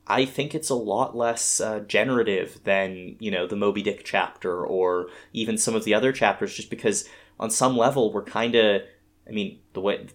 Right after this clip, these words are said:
the visual metaphor that came to mind for me was, or s-, the generalized metaphor, it's not really visual I'm talking,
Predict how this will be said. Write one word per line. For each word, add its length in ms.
the 60
visual 360
metaphor 400
that 100
came 160
to 80
mind 200
for 100
me 240
was, 260
or 60
s-, 160
the 140
generalized 580
metaphor, 300
it's 80
not 100
really 140
visual 320
I'm 80
talking, 420